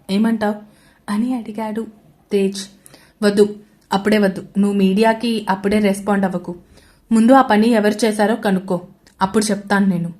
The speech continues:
అని చెప్పాడు సీరియస్గా ఏదో ఆలోచిస్తూ. చందు, "సరేరా, నీ ఇష్టం," అని చెప్పి కాల్ కట్ చేసి ఎవరికో కాల్ చేసి తేజ్ చెప్పిన పని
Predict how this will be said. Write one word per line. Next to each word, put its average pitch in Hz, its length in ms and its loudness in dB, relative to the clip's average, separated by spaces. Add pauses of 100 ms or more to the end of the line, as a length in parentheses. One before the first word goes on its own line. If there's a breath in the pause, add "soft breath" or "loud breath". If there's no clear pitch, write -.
(280)
అని 208 200 2
చెప్పాడు 202 460 -12
సీరియస్గా 214 920 -6
ఏదో 190 360 -6
ఆలోచిస్తూ. 208 680 -8 (720 loud breath)
చందు, 196 340 -4 (440 soft breath)
"సరేరా, 214 460 -2 (200)
నీ 208 140 2
ఇష్టం," 208 300 -4 (200)
అని 185 260 -4
చెప్పి 240 380 -4 (580 loud breath)
కాల్ 403 300 2
కట్ 262 240 -4
చేసి 202 420 -6
ఎవరికో 180 440 -6
కాల్ 196 300 -6 (100)
చేసి 220 380 -6 (540 loud breath)
తేజ్ 392 320 -2
చెప్పిన 214 240 -2
పని 190 260 -4